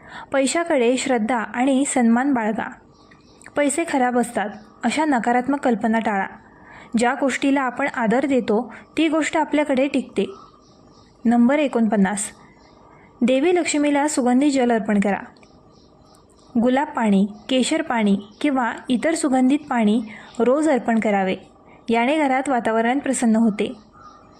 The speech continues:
नंबर पन्नास, तुमच्या उत्पन्नाचा दहा टक्के भाग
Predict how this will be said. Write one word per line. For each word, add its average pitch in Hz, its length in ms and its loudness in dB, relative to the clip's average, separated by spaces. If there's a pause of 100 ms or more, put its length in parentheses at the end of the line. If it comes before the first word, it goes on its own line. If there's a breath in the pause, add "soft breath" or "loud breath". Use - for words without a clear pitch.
(200)
नंबर 240 340 2
पन्नास, 208 420 2 (960 loud breath)
तुमच्या 294 280 2
उत्पन्नाचा 311 680 0
दहा 240 280 0
टक्के 311 300 -2
भाग 220 260 0